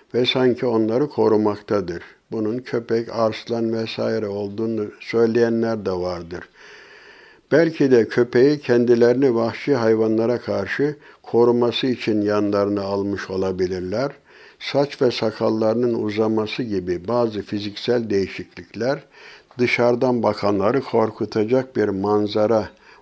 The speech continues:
oluşturmuş. Uzun uykuları müddetince bedenlerinin zarar görmemesi için Allah tarafından sağa sola döndürülmüşlerdir.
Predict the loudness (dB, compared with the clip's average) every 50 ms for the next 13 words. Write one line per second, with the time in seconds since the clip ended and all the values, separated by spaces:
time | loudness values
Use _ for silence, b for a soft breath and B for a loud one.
0 | b -6 -4 -4 -4 -4 -6 -8 -8 -8 -6 -4 -4 -2 -2 -4 -4 -4 -8 -12
1 | -18 b b b b b b b b -4 -4 -2 0 2 4 4 4 4 2 2
2 | 0 0 -2 -2 0 0 0 0 -2 -2 -4 -6 -6 -6 -6 -6 -6 -6 -6 -6
3 | -6 -4 -2 -2 -2 -2 -2 -4 -8 B B B B B B 2 2 2 4 4
4 | 4 4 4 4 4 4 4 4 4 2 2 2 2 2 4 4 6 6 4 2
5 | 2 0 2 4 6 6 4 4 0 0 0 0 -2 -2 -2 -4 -4 -6 -6 -4
6 | -2 -2 -2 -2 -2 -2 0 0 2 0 0 -2 -2 -4 -2 -2 -2 -4 -4 -6
7 | -6 -4 -4 -2 -2 -2 -4 -6 -10 B B B B B B B -10 -6 -2 0
8 | 2 4 4 4 2 0 0 0 2 2 2 4 2 2 2 0 -2 -4 -12 b
9 | b b b b b b b b b b b b 2 4 6 6 6 6 6 6
10 | 6 8 6 6 6 4 0 0 0 0 2 4 4 4 4 0 -2 -4 -6 -8
11 | -8